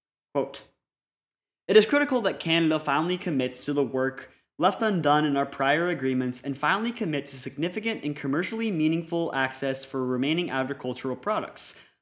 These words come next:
The letter addressed to Canada's ambassador to Washington reads, quote, "It'll be difficult for us to support Canada's inclusion in the T P P if significant new dairy access is not part of the deal," end quote.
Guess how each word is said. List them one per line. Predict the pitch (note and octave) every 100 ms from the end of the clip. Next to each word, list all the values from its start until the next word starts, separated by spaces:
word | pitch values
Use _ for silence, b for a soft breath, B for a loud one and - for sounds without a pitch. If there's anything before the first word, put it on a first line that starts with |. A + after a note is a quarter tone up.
| _
The | F3
letter | B3 F3+
addressed | F3 D3+ D#3 D#3
to |
Canada's | C#3 C#3 C#3 C3+
ambassador | C3 A#2+ A2+ A2+ - A#2+ A#2
to | B2+
Washington | A2+ A2 B2+ A2+ A#2
reads, | C3+ F2+ - - - b b _
quote, | - G3 - - -
"It'll | - G#3+
be | A#3+
difficult | A#3 D4 C#4 A3+ -
for | G#3 G#3
us | E3 -
to |
support | D#3+ - D#3
Canada's | - D#3+ G3 A3
inclusion | G#3+ F3+ C#3+ C#3 C#3
in | B2+
the |
T | - E3+
P | - G3
P | - B2+ B2+ D3 -
if | -
significant | D#3 D3+ F3+ B3+ F#3
new | D#3 F#3+
dairy | D3+ C3 C#3
access | A#2 A#2 C3
is | A#2
not | A#2+ C#3+ -
part | C3+ B2
of |
the | A#2
deal," | A2 G#2+ - - _ _
end | A#2 A2+
quote. | - - -